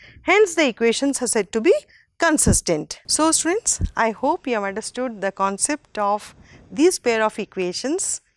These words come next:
Today we did it in a graphical way and also we learned the three conditions when the pair of equations are having unique solution, no solution or dependent system, that is they have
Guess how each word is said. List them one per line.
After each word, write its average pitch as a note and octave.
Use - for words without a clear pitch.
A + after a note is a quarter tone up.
Today C4+
we A3
did G3+
it C4+
in A#3
a G#3+
graphical F3+
way D#4
and G#3+
also D4+
we B3+
learned A3
the G#3+
three C#4+
conditions B3
when C#4
the D#4+
pair A3
of A3
equations G3+
are G3
having G3
unique G#3
solution, D#4+
no C4
solution D4
or D4+
dependent D#4
system, F#3+
that G3
is C4
they G3+
have A3